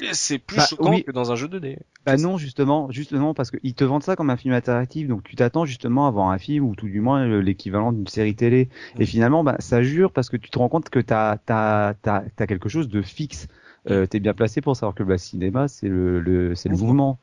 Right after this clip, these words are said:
Speaker 2: Et, bah, justement, là, le mouvement, tu l'as pas. Donc, tu sais, quelque part, c'est un petit peu comme si t'avais le, bah, la promesse qui était pas, qui était pas tenue, quoi. C'est pour ça, le, le, le, le jeu, il,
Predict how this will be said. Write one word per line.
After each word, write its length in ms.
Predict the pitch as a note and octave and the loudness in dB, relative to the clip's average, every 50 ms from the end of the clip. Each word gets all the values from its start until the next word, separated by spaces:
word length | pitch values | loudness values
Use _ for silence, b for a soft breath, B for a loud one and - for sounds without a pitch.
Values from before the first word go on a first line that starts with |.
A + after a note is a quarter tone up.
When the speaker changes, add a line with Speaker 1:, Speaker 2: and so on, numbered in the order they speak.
| _ - - | _ -4 0
Speaker 2:
Et, 300 | G#2 G2 G2 F#2 F#2+ F#2 | 2 4 6 6 4 4
bah, 160 | F#2 F#2+ F#2 | 4 2 2
justement, 400 | F#2 G#2 G2+ C#3 C3+ D3 D3 C3+ | 0 0 0 2 2 4 4 4
là, 120 | B2 B2+ | 4 4
le 120 | C3 B2+ A2+ | 4 4 2
mouvement, 400 | A2+ A2+ A2+ A#2+ C#3 D#3 E3+ - _ _ _ | 2 2 2 4 4 2 2 -2 _ _ _
tu 120 | - C#3 | -2 2
l'as 120 | C3 C3 B2+ | 2 2 4
pas. 260 | - D3 C#3+ C#3+ - b b b b b b b | 4 2 0 0 -2 b b b b b b b
Donc, 200 | - A2+ A#2+ A2+ | 0 0 0 2
tu 80 | B2+ A2+ | 0 -2
sais, 180 | - D3 E3+ F3+ | 2 2 0 2
quelque 240 | - C#3 G#2 - B2 | 2 0 0 0 0
part, 180 | - D#3+ E3+ | 2 2 0
c'est 80 | E3+ - | 0 0
un 80 | B2+ G#2 | -2 -2
petit 140 | - B2+ | -4 -8
peu 160 | A#2 - E3+ D#3+ | -4 -4 -2 -2
comme 100 | E3 B2+ | -2 -2
si 160 | - - A#2 | -4 -6 -2
t'avais 240 | A#2 A#2+ G#2 G#2+ G#2+ | 0 0 2 2 2
le, 480 | G#2 G#2 G#2 G#2 G#2 G#2 G2+ G#2 G2+ F#2 | 2 2 4 4 4 4 4 4 2 2
bah, 200 | F2 F#2 F2+ F#2 | 0 -2 0 0
la 340 | G2 G2+ G2+ G#2 G#2 G#2+ G#2 | 0 -2 0 0 0 0 -2
promesse 580 | - - - A#2+ A#2 B2 C#3 D#3 D#3 D3+ - | -2 -4 -2 -2 0 2 2 0 -2 -4 -8
qui 100 | - - | -8 -8
était 160 | A2 - A2+ G2+ | -6 -4 -6 -6
pas, 580 | G#2+ - C3 C#3+ C#3 C#3 C3+ C3 C3 B2 A#2 | -2 0 0 2 2 2 2 2 2 0 0
qui 120 | A2+ - A#2+ | -2 -4 -6
était 120 | - A#2 | -6 -4
pas 160 | - - B2 | 0 0 0
tenue, 300 | A#2+ - C3 C3 C#3 C#3 | 0 0 -2 0 0 -2
quoi. 120 | - A#2 G#2 | 0 -2 -2
C'est 120 | - G#2+ | -2 -2
pour 140 | - C3 C3+ | -2 0 2
ça, 120 | F3+ F3+ | 2 2
le, 720 | F#3 F#3 - - - _ - - - _ - A#2+ A#2+ B2 B2 | 2 0 -2 -6 -14 _ -18 -18 -16 _ -2 2 4 4 4
le, 300 | A#2+ B2+ B2+ B2+ B2+ B2 | 6 6 6 6 6 4
le, 140 | A#2+ B2+ | 4 2
le 200 | B2 B2 B2 B2+ | 2 2 2 2
jeu, 160 | B2+ C3 F3 F3+ | 2 2 0 0
il, 140 | F3+ D#3 | -2 -4